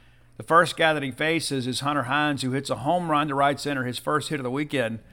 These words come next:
Makes it a five nothing ball game. And as I tweeted out, you can only keep the bull in the barn for so long.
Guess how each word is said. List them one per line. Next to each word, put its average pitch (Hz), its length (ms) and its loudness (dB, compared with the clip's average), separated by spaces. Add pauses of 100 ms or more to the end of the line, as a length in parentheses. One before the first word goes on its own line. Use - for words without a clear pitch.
(580)
Makes 170 280 2
it 170 60 0
a 147 40 0
five 175 300 6
nothing 156 220 -2
ball 151 240 6
game. 135 300 -4 (300)
And 127 120 -4
as 123 60 -2
I 117 80 0
tweeted 165 380 0
out, 143 360 2
you 131 80 -2
can 139 140 -2
only 170 240 0
keep 156 280 -2
the 156 60 -4
bull 165 280 6
in 156 60 4
the 147 60 4
barn 156 360 6
for 131 100 -4
so 160 200 2
long. 160 400 2